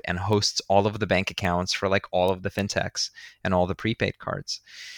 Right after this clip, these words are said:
And so for me, the exciting opportunity is to say, how do we manufacture financial products, the equivalent of banking, the equivalent of lending, and so on? Um, how do we manufacture them using decentralized rails so that instead of being a Spotify of C Ds, it's,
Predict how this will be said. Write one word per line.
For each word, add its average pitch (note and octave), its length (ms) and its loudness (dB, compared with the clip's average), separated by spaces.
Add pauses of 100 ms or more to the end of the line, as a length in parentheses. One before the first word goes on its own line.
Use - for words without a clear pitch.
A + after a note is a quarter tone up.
(200)
And G#2 140 2
so A#2+ 140 6
for B2 120 2
me, C#3 180 4
the B2 160 4
exciting G#2 420 4
opportunity G2+ 640 2
is F#2+ 100 4
to - 120 -4
say, F#2 280 4
how G#2+ 240 6
do A#2+ 100 6
we A#2+ 200 2
manufacture G2+ 840 2
financial G#2+ 420 0
products, - 600 0 (340)
the G#2+ 140 0
equivalent G#2 540 2
of G2 120 -2
banking, F2+ 460 2
the F2+ 100 2
equivalent G#2+ 500 2
of F#2+ 140 -2
lending, F2+ 480 2
and E2+ 100 -2
so G2+ 280 2
on? E2+ 320 2 (440)
Um, F2+ 300 4
how - 160 2
do B2+ 80 8
we C3+ 140 4
manufacture A2 720 4
them F#2 340 2
using F#2+ 540 0
decentralized F2+ 760 0
rails - 580 0 (360)
so - 220 2
that G2 280 6
instead G2+ 300 4
of G2+ 160 0
being G2 180 4
a F2+ 40 4
Spotify F#2 600 4
of F2 120 -2
C G2 140 0
Ds, A2 600 2
it's, - 320 -4